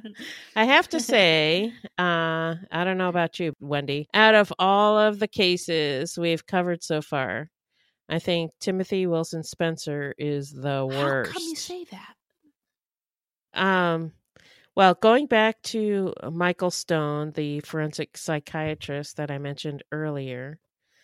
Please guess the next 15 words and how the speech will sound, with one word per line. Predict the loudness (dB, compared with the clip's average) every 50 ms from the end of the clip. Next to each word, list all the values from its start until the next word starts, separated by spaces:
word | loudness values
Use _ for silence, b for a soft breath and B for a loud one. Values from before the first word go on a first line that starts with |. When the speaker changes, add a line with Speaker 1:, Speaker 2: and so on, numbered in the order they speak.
| b b b b -16 -10
Speaker 1:
uh, | -8 -8
Speaker 2:
Mm-hmm. | -8
Speaker 1:
he | -6 -6 -8 -8
created | -8 -6 -6 -4 -2 -2 -2 -2 -2 -4 -4 -6 -8 -8
a | -6 -6 -6 -6 -6
scale | -8 -4 0 2 4 4 4 4
of | 2 0 -4 -6
evil, | -4 -2 -2 -2 -2 -4 -4 -4 -4 -6 -8 -8 -12 -16 _ _ _ _ _ _ _ _ _ _ _ _ _ -6
which | -4 -4 -4 -4
is | -4 -2 0
also | 0 0 0 0 0 0 0
Speaker 2:
Oh. |
Speaker 1:
featured | 0 -2 -4 -8 -8 -8 -8 -8 -8 -8 -8 -8
on | -8 -8 -8 -10
the | -12 -14